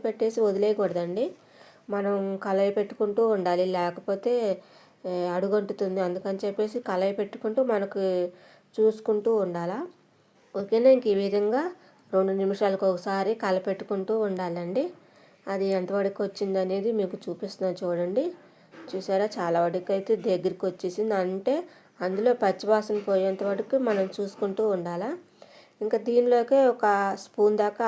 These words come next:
అల్లం వెల్లుల్లి పేస్ట్ వేసి ఒకసారి కలయి పెట్టి ఇంకా మూత పెట్టి మళ్ళీ ఒక ఐదు నిమిషాల పాటు మగ్గించుకోవాలండి. ఎందుకంటే అల్లం వెల్లుల్లి పేస్ట్ అది కూడా పచ్చివాసన పోవాలి కాబట్టి.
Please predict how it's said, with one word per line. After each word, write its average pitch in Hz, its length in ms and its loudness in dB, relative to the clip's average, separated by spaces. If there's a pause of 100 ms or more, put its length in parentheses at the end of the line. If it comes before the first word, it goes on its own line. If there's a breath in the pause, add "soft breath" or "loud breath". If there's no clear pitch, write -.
అల్లం 196 300 2
వెల్లుల్లి 196 400 0
పేస్ట్ 185 340 -2
వేసి 202 260 -2 (640 loud breath)
ఒకసారి 196 360 2 (100)
కలయి 208 340 4
పెట్టి 226 280 2 (600 loud breath)
ఇంకా 208 140 -2 (120)
మూత 214 240 6
పెట్టి 226 180 0 (120)
మళ్ళీ 208 240 6
ఒక 208 180 -2
ఐదు 196 140 4
నిమిషాల 202 340 -2
పాటు 202 260 0
మగ్గించుకోవాలండి. 180 840 0 (100)
ఎందుకంటే 208 440 0 (100)
అల్లం 196 260 2
వెల్లుల్లి 202 320 -2
పేస్ట్ 190 320 0
అది 185 160 0
కూడా 196 120 4 (100)
పచ్చివాసన 190 500 -4 (100)
పోవాలి 180 400 0
కాబట్టి. 175 360 -4